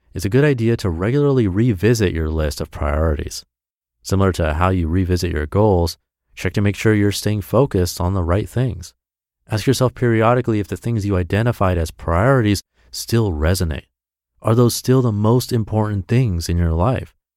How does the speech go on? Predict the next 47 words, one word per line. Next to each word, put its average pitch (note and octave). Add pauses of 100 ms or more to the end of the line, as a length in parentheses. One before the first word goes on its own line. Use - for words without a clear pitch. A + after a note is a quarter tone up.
(260)
Are F#2
you G2
being G2
pulled G2+
in G2+
a G2
different F#2
direction? F#2 (500)
And E2
if E2
you D#2+
are, A2 (400)
explore G#2+
that. D#2 (560)
Is F2+
it E2+
a D2+
whim, A#2
an D#2+
urge, B2 (380)
something F#2
that'll D#2+
go E2
away? E2 (500)
Or D#2+
is E2
it F#2
possibly F#2
time F2+
for G#2+
a G#2
change? G2+ (720)
Learning C3
how C#3
to B2+
set B2+
your C3
priorities A#2
in G#2+
life G#2
is F2+
not A2
a G#2
one F#2
and E2+
done D#2+
process. -